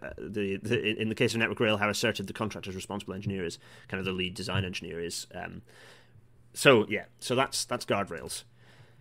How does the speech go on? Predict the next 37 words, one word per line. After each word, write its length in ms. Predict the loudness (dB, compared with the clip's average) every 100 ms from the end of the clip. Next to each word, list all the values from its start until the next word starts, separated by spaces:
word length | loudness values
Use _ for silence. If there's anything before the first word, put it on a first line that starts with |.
| 4
And 140 | 6 6
you 60 |
can 140 | 4 4
see 200 | 8 8
that 100 | 8
if 100 | 2
the 80 | 2
guardrail 380 | 4 8 8
had 100 | 8
been 140 | 6 0
placed 340 | 4 4 4
here, 180 | 6 8
there's 140 | 8
a 40 | 2
potential 600 | -2 4 6 6 4 4
that 300 | 4 2 -4 -8
if, 220 | -6 -6
if 160 | -6 -2
you'd 120 | 0
had 120 | 0
a 60 | 0
guardrail, 680 | 2 2 4 2 4 2 0
so 120 | 0
you'd 80 | 0
have 120 | 0
a 60 | -2
guardrail 500 | 2 2 4 2 0
here 340 | 2 4 4
on 100 | 2
the 80 | 0
approach 540 | -2 0 0 2 -2
to 120 | -2 0
the, 460 | 2 4 2 0 -2
um, 340 | -2 -2 -2 -8
to 120 | -8
the 80 | -6
bridge, 480 | 2 2 2 0